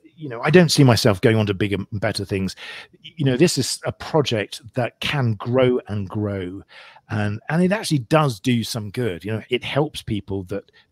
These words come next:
couldn't previously have raised money. And, and to ha-, and to be able to unlock a couple of hundred thousand dollars, um, you know, can really change people's lives. And it's their money. So they're not, you know, they're not having to, you know, go back into, you know, back into debt to do it.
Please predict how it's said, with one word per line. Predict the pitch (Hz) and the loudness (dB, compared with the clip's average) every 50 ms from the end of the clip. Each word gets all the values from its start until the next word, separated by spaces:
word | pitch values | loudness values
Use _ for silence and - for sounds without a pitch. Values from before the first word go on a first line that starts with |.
| _ | _
couldn't | - - - 160 - 120 110 98 - - _ | -6 0 0 0 0 0 -4 -8 -10 -16 _
previously | - 131 123 110 98 101 92 - - 104 95 87 | -2 0 0 0 -2 -6 -8 -8 -6 -6 -6 -6
have | 95 90 87 87 | -6 -8 -8 -10
raised | 98 95 92 90 - - | -10 -10 -10 -10 -12 -14
money. | 104 95 95 87 85 82 - _ - - - - - - _ - | -14 -12 -12 -12 -12 -14 -16 _ -20 -20 -20 -20 -20 -20 _ -10
And, | 117 113 113 | -8 -8 -4
and | - 127 113 | -4 -4 -2
to | - 113 | -2 -2
ha-, | 104 107 - _ - | -2 -4 -8 _ -8
and | 117 110 | -6 -4
to | 107 | 0
be | 127 147 | 2 2
able | 156 151 139 | 4 4 2
to | - 127 | 2 2
unlock | 127 131 127 120 120 110 - | 2 4 4 4 2 0 -4
a | 101 | -10
couple | - - - 101 107 | -10 -8 -8 -6 -6
of | 95 | -6
hundred | 110 104 101 92 | -6 -8 -8 -10
thousand | - 113 104 101 92 104 98 | -10 -10 -10 -8 -8 -10 -10
dollars, | 98 101 101 98 92 92 90 - - - _ _ - - - _ _ _ _ | -10 -10 -10 -10 -10 -10 -10 -12 -14 -16 _ _ -20 -20 -20 _ _ _ _
um, | - 98 95 95 92 92 92 95 - | -16 -12 -12 -10 -10 -10 -10 -12 -10
you | - 156 131 | -10 -10 -8
know, | 104 - | -10 -10
can | - - 160 160 165 175 185 240 | -10 -8 -6 -4 -4 -4 -6 -8
really | 240 214 156 123 | -8 -8 -8 -8
change | 104 - - - 131 123 117 98 - | -8 -8 -8 -8 -8 -8 -8 -10 -10
people's | - 107 90 - - 98 - | -12 -12 -12 -12 -18 -20 -18
lives. | 104 98 98 87 82 87 - - - - | -16 -16 -16 -16 -18 -18 -20 -18 -8 -6
And | 143 160 | -4 -4
it's | 147 - | -4 -6
their | - 123 - - 170 160 143 | -8 -8 -6 -6 -6 -6 -4
money. | 131 135 143 151 143 98 80 - _ _ _ _ _ - - _ | -4 -4 -4 -4 -6 -6 -8 -12 _ _ _ _ _ -20 -20 _
So | - - 117 113 | -10 -8 -6 -4
they're | 104 120 127 | -2 0 0
not, | 147 147 139 _ _ _ _ | 0 -2 -4 _ _ _ _
you | - 135 | -18 -16
know, | 117 107 | -14 -12
they're | 113 123 | -10 -8
not | 135 147 131 | -8 -8 -8
having | - 131 113 113 | -10 -10 -10 -10
to, | 107 110 95 - _ _ _ _ _ _ - | -12 -12 -14 -14 _ _ _ _ _ _ -12
you | 156 123 | -10 -8
know, | 98 101 104 - | -8 -8 -6 -4
go | - 120 110 | -2 -2 -2
back | 101 - 113 101 - - | -2 -4 -8 -8 -8 -10
into, | 110 - 98 95 - _ _ | -12 -12 -12 -16 -20 _ _
you | 156 131 101 92 | -12 -12 -12 -12
know, | 92 | -12
back | 90 - 101 92 - | -12 -14 -14 -12 -12
into | 101 95 - | -14 -14 -14
debt | 95 - 107 95 - - | -12 -12 -12 -12 -12 -14
to | - 98 | -18 -18
do | 101 113 | -16 -16
it. | 117 - 101 104 - | -16 -16 -18 -20 -20